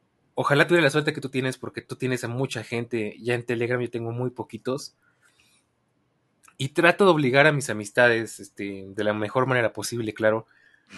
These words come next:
Ábranse Telegram, no les cuesta nada, no, es mejor que WhatsApp, dejen de usar WhatsApp, quítense eso de la cabeza, WhatsApp no es, no es lo mejor, no es ni bueno siquiera.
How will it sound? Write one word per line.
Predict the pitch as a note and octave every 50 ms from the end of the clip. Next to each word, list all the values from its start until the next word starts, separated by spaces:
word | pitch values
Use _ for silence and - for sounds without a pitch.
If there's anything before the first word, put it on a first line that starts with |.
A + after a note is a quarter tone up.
| - - - - -
Ábranse | - D3 D#3+ E3+ F3 E3+ E3 - D#3 D3+ D3+ D3 - _
Telegram, | - C#3+ C#3+ D3 C#3+ C3 B2 A2 G#2+
no | A2+ A#2+ C3
les | C#3 C3+
cuesta | - - D3 C#3+ D3 - C3+
nada, | B2+ B2+ B2+ C3+ C3+ B2+ G#2+ G2+
no, | A2 A#2+ B2+ -
es | - C3+ - -
mejor | D3 D3 D3 D3+ D#3 D#3+ D#3
que | - C#3+
WhatsApp, | D3 D#3 D3+ D3+ - D3 C3+ B2+
dejen | C#3 D3 D3 C#3+ - D#3+ D3+
de | C3
usar | A#2 - C3 C3+ C#3
WhatsApp, | B2+ B2+ C3 C3 - - C#3 C#3 B2+
quítense | - - D3 D3+ D3+ D3 D3 D3
eso | D3 D3+ D#3
de | D3+
la | D3+ - D3+
cabeza, | - C3 B2 C3+ C#3 C#3+ C#3+ C3 A#2
WhatsApp | A2 A#2 B2+ - - C#3 -
no | C3 B2+ C3
es, | C3+ C3 - A#2+ -
no | B2+ C3 C3 C#3 C#3+
es | C#3+ D3
lo | D#3
mejor, | D#3 D3 C3 - - D3+ D#3+ D#3 D3+
no | D3 C#3+ C#3+
es | D3+ D3
ni | D3 D3+ D3+ C#3+
bueno | C3+ D3 E3 F3+ E3+ D3
siquiera. | C#3+ - _ - C#3+ C#3+ B2+ -